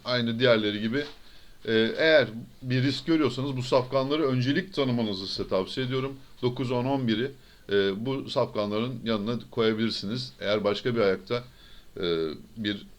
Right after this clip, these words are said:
banko bulabiliyorsunuz ama burada en, e, güvenilir liman şu anda, e, bilhassa üç numaralı Urgent Appeal, e, Godolphin Ecury'sinin, e, safkanı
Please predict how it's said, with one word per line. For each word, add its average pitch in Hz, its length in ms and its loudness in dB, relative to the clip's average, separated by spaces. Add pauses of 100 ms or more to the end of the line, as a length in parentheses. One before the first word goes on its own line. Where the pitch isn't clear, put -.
(140)
banko 107 600 0
bulabiliyorsunuz 104 600 0
ama 110 320 -4
burada 113 300 -4
en, 139 160 -2
e, 104 500 -2
güvenilir 104 480 -2
liman 120 280 0 (380)
şu - 180 0
anda, 104 380 0 (440)
e, 90 260 -2
bilhassa 117 340 -2 (160)
üç 120 200 -10
numaralı 104 220 -6
Urgent 110 480 -2
Appeal, 110 300 -4
e, 90 800 -6 (200)
Godolphin 113 420 0
Ecury'sinin, 101 680 -6 (460)
e, 95 60 -12 (420)
safkanı 107 580 -2